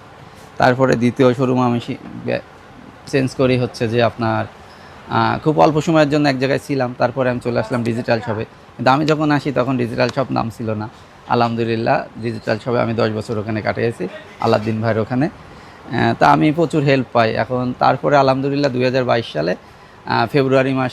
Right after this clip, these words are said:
থেকে আল্লাহ কি রহমত করছে আমার উপরে জানি না। আসলে এটা ভাইয়াও, ডিজিটাল শপের ওনার আলাউদ্দিন সাহেব,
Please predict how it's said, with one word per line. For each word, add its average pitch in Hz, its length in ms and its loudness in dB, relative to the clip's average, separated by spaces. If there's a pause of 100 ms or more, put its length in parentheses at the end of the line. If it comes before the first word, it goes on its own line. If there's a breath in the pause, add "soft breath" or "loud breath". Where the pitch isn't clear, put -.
থেকে 175 320 -2
আল্লাহ 113 520 2 (300)
কি 131 120 2
রহমত 117 380 2
করছে 117 240 -4
আমার 113 180 0
উপরে 117 180 -2
জানি 110 220 0
না। 156 160 -6 (580 loud breath)
আসলে 113 440 -2
এটা 113 200 2
ভাইয়াও, 117 480 0 (440)
ডিজিটাল 113 400 -2
শপের 107 280 -4 (480)
ওনার 113 280 2
আলাউদ্দিন 113 440 -2
সাহেব, 123 160 -4